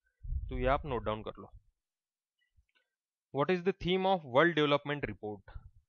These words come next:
ये वर्ल्ड डेवलपमेंट रिपोर्ट जो है ये हर साल आता है और ये पब्लिश होता है वर्ल्ड बैंक की तरफ से, ठीक है, वर्ल्ड बैंक।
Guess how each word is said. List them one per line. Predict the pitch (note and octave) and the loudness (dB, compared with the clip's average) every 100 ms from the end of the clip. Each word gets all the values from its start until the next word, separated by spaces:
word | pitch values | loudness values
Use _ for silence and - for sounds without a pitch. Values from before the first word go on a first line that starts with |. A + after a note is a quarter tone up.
| _ _ _ _ _ _ B2+ | _ _ _ _ _ _ -10
ये | C3+ | -8
वर्ल्ड | A2+ B2 D3+ | 0 2 4
डेवलपमेंट | D#3 D3+ D3+ D3+ C#3+ | 4 4 0 -4 -4
रिपोर्ट | C3+ C#3 C3+ | -8 -8 -8
जो | C3 | -6
है | B2+ C#3 | -4 -4
ये | C3+ C#3 | -4 -4
हर | B2 A#2 | -2 -4
साल | - B2+ C3 C3+ _ | 0 0 0 -4 _
आता | - G#2 A2 | -10 -6 -4
है | A#2 - | -4 -6
और | - A2 | -10 -8
ये | A2 B2+ C#3 C#3+ - - | -4 -2 -2 -6 -10 -8
पब्लिश | A#2 A2+ B2 | -6 -4 -6
होता | A2+ A2 B2 | -6 -4 -2
है | |
वर्ल्ड | B2+ G#2+ G#2+ | 0 -2 -2
बैंक | G#2 G2+ | -4 -6
की | |
तरफ | - G2+ - | -8 -8 -8
से, | - - - - - - - _ _ | -14 -10 -10 -8 -10 -10 -18 _ _
ठीक | C#3+ D#3+ | -10 -8
है, | C3+ _ _ _ _ _ _ | -8 _ _ _ _ _ _
वर्ल्ड | G#2 A2+ A2 | -6 -4 -2
बैंक। | G#2 G2 - | -4 -8 -14